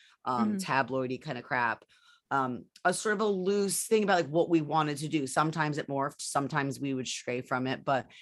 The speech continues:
Speaker 1: yeah, there's no, there has never been somebody who's like, "Okay, and you should say this, and you should say this, and it would be really funny if you did this." No, no one's doing that. No one has ever been doing that.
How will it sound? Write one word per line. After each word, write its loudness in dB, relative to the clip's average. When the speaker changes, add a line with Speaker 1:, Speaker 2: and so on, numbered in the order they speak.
Speaker 1:
yeah, 8
there's 6
no, 8
there 8
has 4
never 8
been 4
somebody 2
who's -2
like, 2
"Okay, 2
and 0
you 0
should -6
say 2
this, 4
and -4
you -6
should -10
say -2
this, 0
and -2
it 4
would 2
be 0
really 4
funny 2
if -2
you -2
did 0
this." 0
No, 2
no 2
one's -2
doing -12
that. -12
No 0
one 0
has -2
ever 2
been -2
doing -4
that. -4